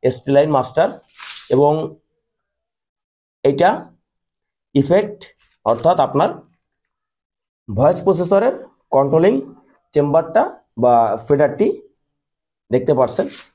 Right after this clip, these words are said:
এ ব্যতীত যতগুলো আপনার fader আছে সমস্ত ফেডারগুলো আপনার এক্সএলআর বা mono লাইনের জন্য ব্যবহার করা হয়েছে। আমরা মিক্সারের একটু পিছনে যাব। দেখুন বন্ধুরা, মিক্সারের পিছনে আমরা চলে আসছি।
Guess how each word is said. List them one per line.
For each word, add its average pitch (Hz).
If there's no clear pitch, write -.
এ 147
ব্যতীত 175
যতগুলো 160
আপনার 180
fader 143
আছে 151
সমস্ত 139
ফেডারগুলো 143
আপনার 165
এক্সএলআর 170
বা 180
mono 135
লাইনের 123
জন্য 98
ব্যবহার 120
করা 110
হয়েছে। 107
আমরা 170
মিক্সারের 180
একটু 190
পিছনে 165
যাব। 151
দেখুন 151
বন্ধুরা, 151
মিক্সারের 156
পিছনে 143
আমরা 143
চলে 139
আসছি। -